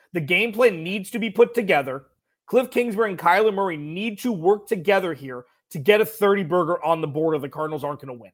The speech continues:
That's just a f-, an opinion, but what we saw from the defense last week was that's as close to a fact as possible. Cardinals can't put up seventeen points and win.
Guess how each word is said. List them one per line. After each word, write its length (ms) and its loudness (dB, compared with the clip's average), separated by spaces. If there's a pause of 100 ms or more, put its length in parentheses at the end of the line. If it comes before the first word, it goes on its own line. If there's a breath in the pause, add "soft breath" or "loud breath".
(1200)
That's 340 0
just 560 -2 (460)
a 160 -4
f-, 500 -14 (540)
an 120 -4
opinion, 600 -4 (380)
but 340 2 (440)
what 160 2
we 100 -4
saw 180 4
from 100 -4
the 60 -6
defense 340 -6
last 260 -4
week 340 -8 (360)
was 520 -2 (1300)
that's 200 -4
as 60 -8
close 240 0
to 80 0
a 40 -4
fact 280 -6
as 60 -18
possible. 500 -8 (240)
Cardinals 280 4
can't 180 -2
put 100 -2
up 100 -6
seventeen 380 -6
points 260 -10
and 100 -12
win. 120 -20